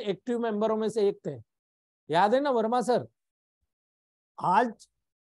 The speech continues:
एक करोड़ बाईस लाख का उन्होंने एक बहुत बड़ा हॉस्पिटल ही खरीद लिया। बोले, "मैं यहाँ कैंसर हॉस्पिटल डालूंगा।"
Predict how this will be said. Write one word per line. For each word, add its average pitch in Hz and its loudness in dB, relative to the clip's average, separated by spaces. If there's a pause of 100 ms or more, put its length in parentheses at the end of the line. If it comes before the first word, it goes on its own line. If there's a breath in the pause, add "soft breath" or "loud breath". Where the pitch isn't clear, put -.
एक 226 4
करोड़ 240 0
बाईस 196 2
लाख 190 4
का 208 6
उन्होंने 185 2
एक 151 -4
बहुत 160 0
बड़ा 180 -2
हॉस्पिटल 185 -2
ही 247 0
खरीद 165 -4
लिया। 131 -10 (1040)
बोले, 185 6
"मैं 220 2
यहाँ 214 2
कैंसर 208 0
हॉस्पिटल 180 -2
डालूंगा।" 139 -6